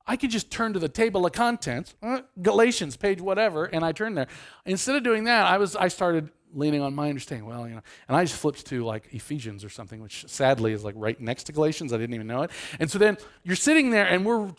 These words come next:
and I'm pretending to participate in the Bible study. I don't have the scripture in front of me.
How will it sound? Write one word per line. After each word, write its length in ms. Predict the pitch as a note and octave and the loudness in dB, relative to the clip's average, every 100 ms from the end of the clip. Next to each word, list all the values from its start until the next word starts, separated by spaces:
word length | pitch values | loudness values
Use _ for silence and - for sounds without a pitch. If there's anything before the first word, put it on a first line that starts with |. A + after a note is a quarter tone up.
| - | 0
and 100 | F#3 | 6
I'm 160 | A#3 C#4+ | 6 4
pretending 800 | - A#3 - A#3+ D4+ C#4 A3+ | 0 0 2 2 2 2 2
to 100 | G#3+ | 0
participate 800 | - G#3 A3+ C#4 A#3 A#3 A3+ G3 | 0 0 0 0 0 2 2 2
in 160 | G#3 A3+ | 0 0
the 80 | A#3 | 2
Bible 300 | C4 D4+ B3 | 4 4 2
study. 320 | C#4+ A3+ D3 - _ _ _ _ _ _ | 2 2 0 -6 _ _ _ _ _ _
I 60 | A#3+ | 4
don't 160 | D4 | 6
have 160 | C4 A#3+ | 4 2
the 60 | G#3 | -4
scripture 420 | - D#4+ - C#4 | -4 -4 0 -2
in 80 | G#3+ | 0
front 240 | A#3+ G3 | 0 0
of 40 | |
me. 100 | C3+ | -4